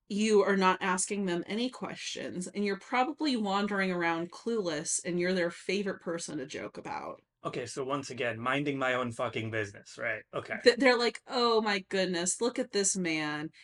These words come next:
Speaker 1: His girlfriend probably sent him in to get him, to get her mascara. He probably thinks eyeliner is mascara."
Speaker 2: Right, so you're siding with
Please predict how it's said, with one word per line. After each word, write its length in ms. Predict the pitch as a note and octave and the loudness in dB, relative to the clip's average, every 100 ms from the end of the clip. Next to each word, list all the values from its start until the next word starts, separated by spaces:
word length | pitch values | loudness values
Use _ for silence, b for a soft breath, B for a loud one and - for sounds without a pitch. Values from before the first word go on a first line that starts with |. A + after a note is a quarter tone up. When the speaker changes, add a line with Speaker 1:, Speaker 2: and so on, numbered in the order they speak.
| B | B
Speaker 1:
His 200 | A3+ G#3+ | 0 4
girlfriend 460 | B3+ B3+ - B3 | 6 6 4 0
probably 560 | A#3+ A#3 A#3+ B3+ B3+ B3+ | 4 4 4 2 0 2
sent 380 | - G#3+ G#3 G#3 | 2 2 0 0
him 180 | G#3 G3 | 0 0
in 260 | F#3 F3+ | 0 0
to 120 | F#3 | -2
get 260 | F#3+ F3 - | -2 -2 -2
him, 420 | F#3 F3+ E3 D#3+ - F#3 - | -2 0 0 -4 -6 -14 -6
to 120 | - A#3 | -2 2
get 220 | G3+ F#3 | 2 2
her 380 | G3+ F#3 E3+ F3 | 0 0 0 -2
mascara. 800 | F3+ E3+ - - E3+ - - F#3+ _ _ _ | -2 -2 -2 2 2 0 -6 -16 _ _ _
He 160 | - D4 | -4 0
probably 320 | C4+ D4 C4 | 4 4 4
thinks 320 | A#3+ A#3 - - | 0 -2 -2 2
eyeliner 520 | G3 F3+ E3+ D#3+ D#3 | 2 4 2 0 -2
is 140 | D#3 - | -4 -6
mascara." 800 | D#2+ F3 - - - - G1+ G#3 _ _ _ - | -6 -4 -6 -8 -12 -12 -14 -16 _ _ _ -10
Speaker 2:
Right, 180 | B2 G#2+ | -8 -6
so 80 | C#3+ | -8
you're 100 | C#3+ | -8
siding 540 | - C3 B2+ A#2+ A2 | -4 -2 -2 -4 -4
with 180 | A2+ | -6